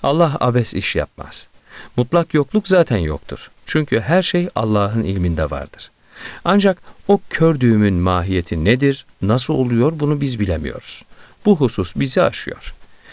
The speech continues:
İnsanın böyle ağır konularda bir miktar aczini de bilmesi güzeldir. Yani, "Allah'ım sen sonsuzsun. İşte biz en bedihi hakikatlerde bile aciz kalıyoruz." deriz.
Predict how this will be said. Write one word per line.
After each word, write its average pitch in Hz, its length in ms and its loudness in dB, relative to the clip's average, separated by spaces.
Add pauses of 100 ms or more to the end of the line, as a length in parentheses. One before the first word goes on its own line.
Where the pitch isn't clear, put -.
(180)
İnsanın 160 460 2 (240)
böyle 196 300 6
ağır 127 260 4
konularda 110 680 0
bir 170 140 2
miktar 139 460 -2
aczini 113 480 2
de 90 120 0
bilmesi 78 400 -2
güzeldir. 85 560 -8 (320)
Yani, 123 340 2 (480)
"Allah'ım 98 500 2
sen 131 240 -4
sonsuzsun. - 680 -6 (500)
İşte 180 280 0
biz 160 240 -2 (260)
en 180 260 2
bedihi 117 480 2
hakikatlerde 95 840 -2
bile 87 180 -2
aciz 92 380 -4
kalıyoruz." 76 500 -6
deriz. - 360 -12